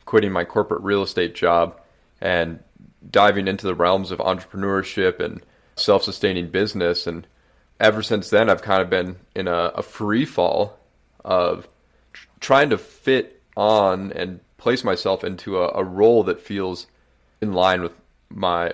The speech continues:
my purpose and in line with service towards the world. The, you know, the term "ikigai," the Japanese term, if you're familiar with that, it comes to me, which is basically just orienting yourself in such a way that you have a job that you love, you have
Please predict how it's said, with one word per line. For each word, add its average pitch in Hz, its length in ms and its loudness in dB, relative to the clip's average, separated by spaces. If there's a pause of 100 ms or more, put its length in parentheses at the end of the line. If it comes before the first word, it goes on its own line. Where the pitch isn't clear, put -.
my 90 140 -2
purpose 113 520 -2
and 90 100 -8
in 92 100 -6
line 92 240 0
with 87 180 -8 (480)
service 110 580 0
towards 87 280 -4
the 87 60 -12
world. 90 240 -2
The, 87 200 0 (720)
you 98 100 -12
know, 90 80 -4
the 87 80 0
term 90 260 -6
"ikigai," 92 840 0 (320)
the 87 180 -6
Japanese 87 560 -8 (360)
term, 90 200 -8
if 85 100 -10
you're 85 100 -12
familiar 90 240 -6
with 85 100 -8
that, 87 120 -2
it 85 100 -8
comes 92 200 -14
to - 60 -14
me, 87 60 -8
which 87 160 -12
is 90 60 -12
basically 98 280 -4
just 87 140 -14
orienting 104 360 -2
yourself 90 300 -4
in 90 100 -12
such - 220 -8
a 92 40 -8
way 87 180 0
that 85 240 -6 (520)
you 95 100 -6
have 87 80 -4
a 90 60 -10
job 90 240 0
that 87 120 -6
you 85 80 -10
love, 101 440 2 (520)
you 95 180 -8
have 87 480 0